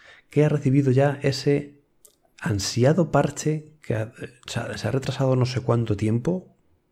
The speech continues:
pero tiempo. Pero bueno, la cosa es que está por fin con nosotros y sí que ha habido mejoras sustanciales, tanto en espacio que ocupa, no sé si eran treinta gigas más, una pasada,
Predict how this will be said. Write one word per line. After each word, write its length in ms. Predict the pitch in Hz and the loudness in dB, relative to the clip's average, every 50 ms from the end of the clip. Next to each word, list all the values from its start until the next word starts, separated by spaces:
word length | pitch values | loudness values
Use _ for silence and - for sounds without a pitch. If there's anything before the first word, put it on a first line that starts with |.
| _ _ | _ _
pero 180 | - 104 98 | -4 -4 -4
tiempo. 480 | 90 101 107 110 123 123 165 208 226 214 - - - - - - - - - _ | -2 -2 0 0 2 2 2 0 0 -2 -10 -18 -20 -20 -20 -20 -20 -20 -8 _
Pero 120 | - 127 | 2 4
bueno, 140 | 131 139 117 | 4 6 4
la 80 | 110 117 | 4 2
cosa 180 | 151 151 175 | 0 0 0
es 40 | 175 | 0
que 60 | - | -2
está 180 | 156 156 160 151 | -2 -4 -2 -2
por 120 | - 127 | -2 -2
fin 180 | 123 - 131 127 | 0 0 0 2
con 160 | 123 127 117 | 2 2 0
nosotros 760 | 110 104 101 101 110 107 - - 156 185 196 - - - _ _ | 2 0 0 0 -2 -2 0 0 0 0 -2 -6 -14 -20 _ _
y 220 | - 143 113 98 | -6 -4 -2 -2
sí 480 | 95 - - - 143 156 147 - - - | -4 -6 -4 0 0 0 0 -2 -10 -4
que 120 | - - 131 | 0 2 2
ha 40 | |
habido 220 | 123 120 123 127 123 | 4 4 2 2 2
mejoras 440 | 123 117 - - 123 120 123 123 - | 2 0 0 -2 0 0 0 0 -2
sustanciales, 960 | - 131 123 - - - 107 98 98 - 117 113 117 123 135 139 139 - - - - - - - - - _ _ _ | -4 -6 -6 -4 -6 -6 -6 -6 -4 -2 0 2 2 2 0 0 -2 -6 -14 -20 -20 -20 -20 -20 -20 -20 _ _ _
tanto 400 | - 110 110 104 101 110 104 104 | -2 -2 0 0 0 2 2 2
en 380 | 101 101 101 101 98 98 98 | 2 0 0 -2 -2 -2 -2
espacio 640 | 98 95 98 - - 110 104 - 127 127 135 131 120 - | -2 -4 -4 -6 -6 -6 -4 -2 -2 -2 -2 -2 -2 -4
que 60 | 104 | -4
ocupa, 320 | 101 - 113 101 131 143 | -2 -2 -2 0 0 -2
no 280 | 185 180 139 127 117 107 | -2 -4 -4 -4 -4 -4
sé 120 | - 113 | -4 -2
si 100 | 107 110 | -2 -2
eran 160 | 107 104 104 | -2 -2 -2
treinta 280 | 104 - 110 104 - 101 | -2 -2 -4 -4 -4 -4
gigas 300 | - - 110 101 101 98 | -4 -2 -2 -2 -2 -2
más, 220 | 101 110 123 - | -4 -4 -4 -4
una 140 | 123 107 104 | -4 -4 -4
pasada, 460 | - 104 - - 110 120 165 214 - | -6 -6 -4 -2 0 0 -2 -2 -4